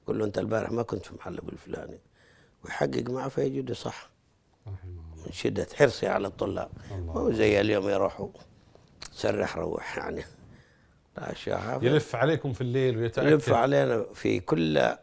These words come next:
Speaker 1: لحظة. إلا
Speaker 2: كان،
Speaker 1: ما ندر.
Speaker 2: كان يحرص على النابه المتميز، يناديه، يجلس معه،
Speaker 1: يجلس
Speaker 2: يراجع
Speaker 1: معه
Speaker 2: معه.
Speaker 1: ده. أذكر مرة طالع من المسجد
Speaker 2: مم.
Speaker 1: وسكنني بأذني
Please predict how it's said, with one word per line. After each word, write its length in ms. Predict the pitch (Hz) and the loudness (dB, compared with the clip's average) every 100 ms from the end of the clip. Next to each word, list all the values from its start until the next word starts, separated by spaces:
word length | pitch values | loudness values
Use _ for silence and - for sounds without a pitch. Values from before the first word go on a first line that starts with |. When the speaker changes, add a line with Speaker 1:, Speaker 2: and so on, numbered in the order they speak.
| _ _ _ 117 | _ _ _ 0
Speaker 1:
لحظة. 340 | 95 95 78 - _ - - _ | 0 -2 -8 -10 _ -20 -20 _
إلا 120 | 156 170 | 6 8
Speaker 2:
كان، 100 | 117 | 6
Speaker 1:
ما 260 | 104 92 | 0 -2
ندر. 240 | 87 - - - | -2 -4 -6 0
Speaker 2:
كان 200 | 165 180 | 4 4
يحرص 360 | 180 196 - | 4 0 2
على 160 | 170 170 | 2 4
النابه 600 | 165 160 165 165 160 147 | 4 2 2 2 2 0
المتميز، 760 | 131 139 135 131 147 156 151 139 | -2 -2 0 2 2 2 0 2
يناديه، 580 | 139 131 135 151 139 | 2 2 2 2 2
يجلس 340 | 123 135 127 143 | 2 0 -2 0
معه، 420 | 143 143 135 120 | 0 2 0 0
Speaker 1:
يجلس 140 | 131 | 4
Speaker 2:
يراجع 360 | 156 156 131 131 | 10 10 10 4
Speaker 1:
معه 180 | 127 - | 4 4
Speaker 2:
معه. 80 | 170 | 2
Speaker 1:
ده. 400 | 110 95 101 101 | 0 -2 -4 -6
أذكر 580 | 104 127 117 104 - - _ | 0 2 4 2 -2 -8 _
مرة 560 | 110 117 117 127 113 - _ - - | -2 0 2 2 2 -2 _ -20 4
طالع 280 | 113 107 87 | 6 6 4
من 160 | 90 | 0
المسجد 520 | 101 104 117 - 156 156 - _ _ _ _ _ _ - | -2 0 -2 0 -2 -2 -16 _ _ _ _ _ _ -10
Speaker 2:
مم. 200 | 98 87 - _ _ _ - | -6 -6 -8 _ _ _ -8
Speaker 1:
وسكنني 520 | - 120 127 113 98 | -2 2 4 2 2
بأذني 600 | 90 95 95 87 85 | 0 -2 -2 -2 -4